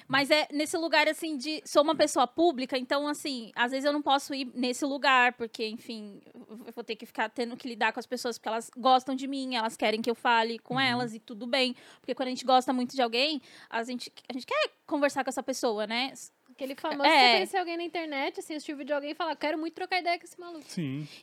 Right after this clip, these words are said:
Speaker 1: Tipo, nesse lugar, assim, de, tipo, evitar em lugar, é, algumas coisas públicas, sei lá, onde você mora, você não pode falar, umas coisas assim. Mas nesse lugar, assim.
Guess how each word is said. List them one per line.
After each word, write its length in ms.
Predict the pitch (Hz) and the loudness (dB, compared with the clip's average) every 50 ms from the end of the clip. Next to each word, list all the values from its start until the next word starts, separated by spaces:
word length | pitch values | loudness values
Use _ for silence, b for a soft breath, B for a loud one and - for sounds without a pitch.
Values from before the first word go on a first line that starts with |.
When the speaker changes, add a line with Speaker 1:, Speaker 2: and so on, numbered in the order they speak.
| B _ | B _
Speaker 1:
Tipo, 380 | - 311 233 339 320 - - | -4 -2 0 0 0 0 0
nesse 320 | 240 285 302 339 - - 403 | 0 0 0 0 2 0 0
lugar, 340 | 359 392 285 302 277 262 247 | 0 4 6 8 8 8 6
assim, 360 | 247 - - 262 226 214 214 | 4 -2 -4 -8 -8 -8 -8
de, 120 | 214 220 | -12 -12
tipo, 260 | 214 - 247 - 269 269 | -14 -14 -6 -4 -2 -2
evitar 420 | 254 254 269 254 - 277 254 254 | -2 -4 -6 -2 2 4 4 4
em 120 | 247 247 254 | 4 2 0
lugar, 800 | 254 262 247 214 240 233 240 247 247 247 240 233 226 220 214 - - | -2 -2 0 2 4 6 6 6 6 6 4 2 0 -2 -6 -6 -4
é, 640 | 233 233 226 226 220 220 214 214 208 202 202 196 - _ _ _ _ _ _ _ - - | -2 0 2 2 2 0 0 -2 -4 -6 -10 -16 -18 _ _ _ _ _ _ _ -2 4
algumas 360 | 254 262 254 285 285 285 - | 4 4 6 4 0 0 0
coisas 340 | - 277 269 269 254 - 180 156 - _ _ - _ _ - | 0 0 0 0 -4 -6 -10 -12 -20 _ _ -20 _ _ 0
públicas, 440 | 294 302 311 294 269 247 - 247 - | 0 0 2 2 0 0 0 -2 0
sei 100 | - 262 | 2 4
lá, 140 | 262 240 240 | 4 4 4
onde 120 | 240 262 | 2 -2
você 240 | 233 240 - 294 269 | -4 -4 -4 -2 2
mora, 320 | 277 277 262 254 254 262 | 6 6 8 8 8 6
você 60 | 247 | 4
não 60 | 311 277 | -2 -2
pode 200 | - 214 220 - | -2 -4 -4 0
falar, 300 | - 254 262 254 240 247 | 0 0 4 4 2 2
umas 160 | 247 254 - | 2 -2 0
coisas 240 | - 269 269 262 277 | 2 2 2 4 2
assim. 260 | 302 269 - 262 226 | 0 2 0 -4 2
Mas 220 | 202 240 277 339 339 | 4 6 6 6 4
nesse 220 | 359 339 - 370 | -2 -4 -4 -4
lugar, 340 | 302 294 269 247 220 208 202 | -6 -4 -2 -2 -2 -2 -4
assim. 240 | 202 - - 208 | -8 -14 -16 -20